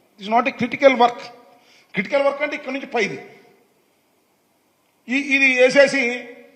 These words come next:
ఏది ముందు వాటర్ పడితే ఆ గుంటలు పడుకోకుండా ఉండేందుకు పెద్ద కాంక్రీట్ ప్రతి స్పిల్వే ముందు వేస్తారు. దాన్ని ముప్పై రెండు వేల మూడు వందల పదిహేను క్యూబిక్ మీటర్స్ ఒక్క రోజుతో ఒక్కసారిగా వేసి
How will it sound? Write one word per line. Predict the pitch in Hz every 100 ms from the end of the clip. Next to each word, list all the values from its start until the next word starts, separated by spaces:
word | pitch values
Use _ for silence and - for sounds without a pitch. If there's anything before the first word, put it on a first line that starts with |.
| 170
ఏది | 226 233
ముందు | 208 233 247
వాటర్ | 190 220 - 170
పడితే | 170 190 254 311 - - - _ _ 156
ఆ | 170
గుంటలు | 170 220 254
పడుకోకుండా | 226 214 196 185 190
ఉండేందుకు | 185 185 185 214 277
పెద్ద | 240 247 254
కాంక్రీట్ | - 214 214 247 -
ప్రతి | 220 226 214 208 -
స్పిల్వే | - 208 202 202
ముందు | 185 190
వేస్తారు. | 254 196 151 - 87 - - - _ _ _ - - -
దాన్ని | - 254
ముప్పై | 233 240 - 262
రెండు | 254 247 233
వేల | 233 233 233
మూడు | 220 214 233
వందల | 220 220 214
పదిహేను | 214 208 185 190 190 180
క్యూబిక్ | - - 180 254 294 254
మీటర్స్ | 226 214 185 220 202 170 - - - - _ _ -
ఒక్క | 190 - 277 269
రోజుతో | 233 - 285 269
ఒక్కసారిగా | 240 240 233 - 240 240 233
వేసి | 208 247 - 254 208